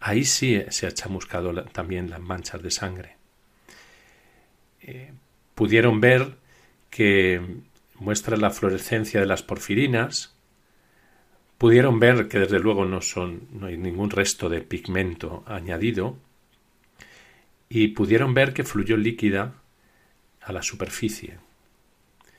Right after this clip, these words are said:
Pero es también muy interesante que en la imagen, en toda la tela, no hay putrefacción.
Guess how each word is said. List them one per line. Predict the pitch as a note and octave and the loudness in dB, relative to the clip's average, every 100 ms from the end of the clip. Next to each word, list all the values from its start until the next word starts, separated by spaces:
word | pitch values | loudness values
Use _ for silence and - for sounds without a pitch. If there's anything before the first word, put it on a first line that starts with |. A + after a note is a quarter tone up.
| _ _ _ _ _ _ _ _ _ - | _ _ _ _ _ _ _ _ _ 2
Pero | A#2+ | 6
es | C3 - | 6 2
también | - C#3+ D3 C#3 | 2 4 4 4
muy | B2 | 4
interesante | B2 C3+ A#2+ C#3+ C3 C3+ D3+ - - - _ _ - - | 4 2 4 2 2 2 0 -2 -18 -20 _ _ -20 -2
que | B2 | 2
en | G#2+ | 4
la | F#2 | 2
imagen, | G2+ C3 - - C3 E3 - | 2 2 2 0 -2 -4 -8
en | G2 E2+ | -8 -4
toda | A2+ C3+ C#3+ | 0 0 2
la | B2 G#2 - - | 2 -2 -6 2
tela, | D3 A#2 G2+ - _ _ _ _ _ _ _ _ _ - | 2 4 -2 -6 _ _ _ _ _ _ _ _ _ -4
no | A2 D3 | 0 2
hay | C3 F3 | 4 4
putrefacción. | - G2+ F#2+ - E2+ - - E2 D#2 | 2 -2 -2 -4 -8 -6 -6 -6 -8